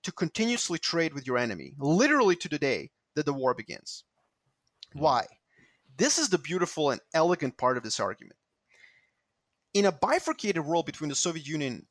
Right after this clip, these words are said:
Speaker 1: and the U S, the reason that you can cleanly separate the two economic zones into,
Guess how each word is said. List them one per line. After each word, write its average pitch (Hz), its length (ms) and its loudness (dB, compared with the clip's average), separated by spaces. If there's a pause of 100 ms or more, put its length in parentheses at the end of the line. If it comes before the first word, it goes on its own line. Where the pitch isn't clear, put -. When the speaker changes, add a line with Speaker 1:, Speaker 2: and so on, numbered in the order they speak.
(140)
Speaker 1:
and 135 140 -4
the 127 80 -10
U 131 180 0
S, - 480 0 (640)
the 170 80 4
reason 311 400 2
that 233 120 -6
you 214 60 -6
can 185 160 -4
cleanly 208 560 0
separate 143 840 -2 (120)
the 151 100 -4
two 190 320 -2
economic 147 440 0
zones 113 500 -2
into, 139 400 -8